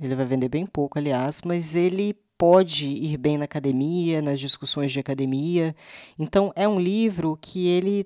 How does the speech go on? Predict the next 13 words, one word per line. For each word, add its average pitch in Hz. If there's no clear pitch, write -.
dá 165
um 196
peso 196
para 196
o 202
catálogo, 160
um 156
peso 170
de 170
reputação 180
para 208
o 208
catálogo. 127